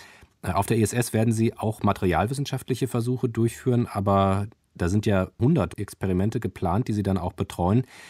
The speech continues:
Da geht es dann unter anderem auch um Strahlenbelastung, um das Immunsystem, um Biotinte zur Wundbehandlung oder um künstliche Intelligenz. Welche der Experimente, an denen Sie da beteiligt sein werden, könnten denn,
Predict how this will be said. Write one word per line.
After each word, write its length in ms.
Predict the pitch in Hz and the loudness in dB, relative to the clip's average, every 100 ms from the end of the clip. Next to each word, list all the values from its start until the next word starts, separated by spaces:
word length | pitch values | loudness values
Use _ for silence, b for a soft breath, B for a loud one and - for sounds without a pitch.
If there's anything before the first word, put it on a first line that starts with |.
| B B B B | B B B B
Da 100 | - | -2
geht 160 | 82 113 | 0 0
es 80 | 143 | 0
dann 120 | 143 | -2
unter 200 | 147 113 | 0 0
anderem 260 | 113 123 110 | 0 2 0
auch 120 | 101 | 0
um 100 | 101 | -2
Strahlenbelastung, 1200 | - 85 90 120 123 110 110 - 117 110 110 110 | -4 0 2 2 0 -2 -2 -4 -2 0 0 -2
um 200 | - 104 | -2 0
das 140 | 98 | 2
Immunsystem, 800 | 131 113 135 123 117 - 107 110 | 4 4 4 2 -2 0 0 2
um 200 | - 101 | 2 2
Biotinte 840 | 92 107 127 117 - - 127 131 120 | 2 2 2 0 -6 -4 -2 0 -2
zur 240 | - 104 | 0 2
Wundbehandlung 680 | 95 127 - 110 113 117 117 | 2 0 0 -2 -2 0 -2
oder 160 | 107 104 | 0 0
um 140 | 98 | 0
künstliche 500 | - 110 120 - 107 | -2 -4 -4 -4 -4
Intelligenz. 640 | 104 104 101 92 90 120 - B B B B B B B | -4 -2 -2 0 2 0 -4 B B B B B B B
Welche 260 | 90 101 139 | 0 0 2
der 340 | 120 110 - | 0 0 -4
Experimente, 960 | 117 - - 110 104 104 117 120 117 - | -8 -6 -4 0 2 0 0 0 -2 -2
an 140 | 104 | -2
denen 160 | 101 107 | -2 -2
Sie 120 | 104 | -2
da 120 | 101 | -4
beteiligt 500 | 95 - 101 113 - | -6 -4 -2 -2 -6
sein 300 | - 92 95 | -4 -2 0
werden, 480 | 92 92 95 92 - | -2 -2 -2 -4 -6
könnten 380 | - 107 - 107 | -4 -4 -2 -2
denn, 420 | 104 104 101 | 0 0 -2